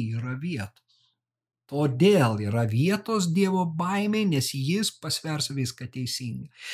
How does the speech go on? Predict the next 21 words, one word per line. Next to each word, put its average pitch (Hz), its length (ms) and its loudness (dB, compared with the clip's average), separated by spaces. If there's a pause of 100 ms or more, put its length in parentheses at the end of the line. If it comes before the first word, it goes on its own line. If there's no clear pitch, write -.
(140)
Tačiau 214 440 4
mums 294 400 4
reikia 156 320 -2
susilaikyt. 180 800 -4
Mes 127 240 -6
turim 123 320 -6
žengti 113 400 -6
kelis 113 400 -8
žingsnius 110 500 -8
atgal 123 540 -4 (560)
ir 127 180 -10
sakyt, 135 460 -4
"Stop, 151 500 -2 (140)
neskubėkime." 127 1080 -2 (460)
Viešpats 135 1040 2
iš 120 300 -6
tiesų, 127 920 -8
a, 113 180 -10 (840)
na, 113 320 -10
tą 165 340 -2
dieną 113 460 -2